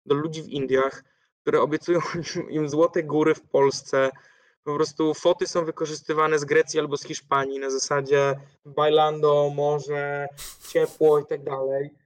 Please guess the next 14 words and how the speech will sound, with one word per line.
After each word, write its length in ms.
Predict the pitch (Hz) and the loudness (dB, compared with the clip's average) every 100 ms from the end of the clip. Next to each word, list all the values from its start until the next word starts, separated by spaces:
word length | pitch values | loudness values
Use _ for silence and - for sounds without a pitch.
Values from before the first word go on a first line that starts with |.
| _ _ | _ _
Tym 120 | 180 175 | -8 -2
ludziom 280 | 196 196 | 2 2
się 140 | 185 196 | 0 0
po 120 | 175 | 2
prostu 280 | 175 170 180 | 0 -2 -2
mówi, 300 | 175 180 180 | 0 0 -2
że 160 | 170 160 | -2 0
oni 220 | 170 170 | 0 -2
tutaj 180 | 175 165 | -6 -6
wszystko 380 | - 202 - | -6 -6 -2
dostaną 560 | 165 160 165 160 156 156 | -2 -2 0 0 0 0
ogarnięte 560 | 151 160 160 156 151 147 | 0 0 0 -2 -4 -6
na 100 | 143 | -4
miejscu. 680 | 139 135 - - 180 226 | -6 -6 -8 0 2 2